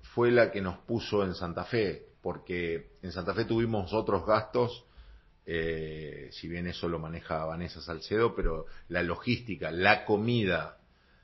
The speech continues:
este, y el alojamiento, eh, se hicieron gracias a, a la gente. Y, y eso para nosotros es, es, es tremendo, porque, eh,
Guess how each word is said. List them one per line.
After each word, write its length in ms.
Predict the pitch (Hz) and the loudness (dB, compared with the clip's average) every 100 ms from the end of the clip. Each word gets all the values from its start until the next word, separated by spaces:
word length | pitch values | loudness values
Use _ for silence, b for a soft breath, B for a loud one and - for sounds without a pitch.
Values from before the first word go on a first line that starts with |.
| b - | b -6
este, 600 | 87 - 87 85 82 76 | -6 -4 -4 -2 -2 -4
y 140 | 98 110 | 2 4
el 100 | 107 | 4
alojamiento, 1040 | 95 95 90 98 113 123 127 123 - B B B _ - | 4 0 -2 0 0 2 4 6 4 B B B _ -8
eh, 760 | 80 82 80 78 69 62 50 - | -4 -4 -4 -6 -6 -8 -10 -10
se 120 | 85 | -8
hicieron 320 | - 104 101 | -2 0 2
gracias 400 | 95 98 101 85 | 0 0 0 -4
a, 280 | 80 78 - | -6 -10 -10
a 100 | 85 | -10
la 80 | 80 | -8
gente. 540 | - 113 78 76 76 _ b b b _ | 0 0 0 -8 -16 _ b b b _
Y, 460 | - 80 78 78 78 | -14 -10 -10 -10 -4
y 120 | 87 | 2
eso 220 | 101 110 | 4 4
para 160 | 92 85 | 2 2
nosotros 580 | 82 - 107 101 95 92 | 0 0 0 4 4 4
es, 340 | 92 - - - | 2 -2 -10 -10
es, 300 | 85 80 - | -10 -12 -14
es 180 | 85 87 - _ _ - | -14 -14 -16 _ _ -8
tremendo, 600 | 87 113 107 80 78 71 | -2 2 2 0 -6 -8
porque, 560 | 78 - 80 76 - - b b b b _ | -12 -12 -12 -12 -16 -20 b b b b _
eh, 440 | - 80 80 78 | -8 -4 -4 -6